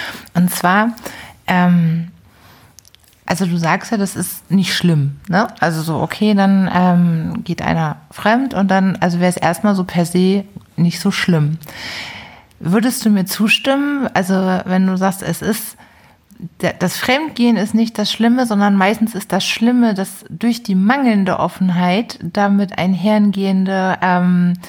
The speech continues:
äh, Verlieren der Vertrauensbasis, weil ich eben mich nicht traue, es zu sagen, muss ich lügen. Dadurch habe ich ein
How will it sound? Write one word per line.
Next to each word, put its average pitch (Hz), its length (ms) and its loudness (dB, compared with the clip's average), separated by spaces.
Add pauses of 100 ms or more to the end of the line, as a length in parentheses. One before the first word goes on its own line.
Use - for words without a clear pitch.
(460)
äh, 185 680 2
Verlieren 202 680 2
der 190 140 -2
Vertrauensbasis, 190 1300 -2
weil 240 240 2
ich 185 200 -4
eben 185 380 -2 (280)
mich 208 200 2
nicht 196 180 0
traue, 208 380 0
es 190 220 -2
zu 202 100 -8
sagen, 202 460 2
muss 226 300 0
ich - 260 -4 (100)
lügen. 269 480 2 (420)
Dadurch 208 360 2
habe 202 160 2
ich - 100 -6
ein 185 120 0